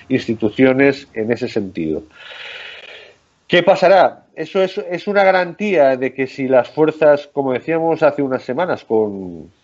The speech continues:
con Gustavo Pareja, ¿no? Es decir, eh, oye, es una casualidad, pero no es una casualidad, es una situación histórica que precisamente ciertas fuerzas consideradas como,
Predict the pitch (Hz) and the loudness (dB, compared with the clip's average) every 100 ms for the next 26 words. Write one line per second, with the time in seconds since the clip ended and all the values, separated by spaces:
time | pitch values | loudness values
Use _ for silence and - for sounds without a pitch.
0 | _ _ - 110 101 - 139 120 - 104 | _ _ -4 -2 -4 0 2 2 2 2
1 | 170 - 80 78 73 90 98 - 101 95 | 0 -2 -10 -10 -10 -8 -8 -4 -2 -2
2 | 87 87 82 80 73 120 139 113 135 131 | -4 -4 -6 -8 -4 0 0 0 0 0
3 | 127 113 127 123 123 143 131 107 107 117 | 2 2 2 4 4 4 2 -4 -4 -8
4 | 139 127 120 113 101 113 113 139 110 113 | -6 -4 -4 -4 -4 0 4 4 2 -2
5 | - 110 110 117 110 110 - 123 131 120 | -6 -2 0 0 -4 -2 -2 2 2 0
6 | 120 104 107 110 113 117 110 117 - 127 | -2 -4 -4 0 0 0 0 -2 -2 -4
7 | 117 120 107 131 117 123 113 - _ _ | 0 0 0 0 0 -2 -4 -8 _ _
8 | _ - _ _ _ - - _ - - | _ -20 _ _ _ -20 -20 _ -20 -20
9 | - - 135 135 135 135 123 127 143 143 | -20 -6 0 0 0 0 4 6 6 6
10 | 139 135 127 120 120 117 113 | 4 2 -6 -4 -2 -2 -4